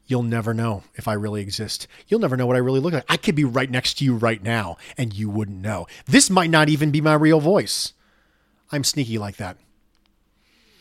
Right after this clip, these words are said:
At Soul underscore Patchin says that his almighty take with regarding the football myth is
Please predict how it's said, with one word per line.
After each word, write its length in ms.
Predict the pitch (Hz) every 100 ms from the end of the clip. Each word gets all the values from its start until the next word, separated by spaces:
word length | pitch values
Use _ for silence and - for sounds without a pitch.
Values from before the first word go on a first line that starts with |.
| - - -
At 240 | 185 190
Soul 440 | - - 247 214 170
underscore 420 | 165 139 - 151
Patchin 500 | - 180 - 135 101
says 540 | - 208 160 117 104 - -
that 100 | 147
his 180 | 135 202
almighty 400 | 208 185 185 180
take 260 | - 180 -
with 100 | 151
regarding 300 | 147 160 143
the 60 |
football 360 | 127 170 143 127
myth 300 | 143 127 -
is 300 | 170 139 117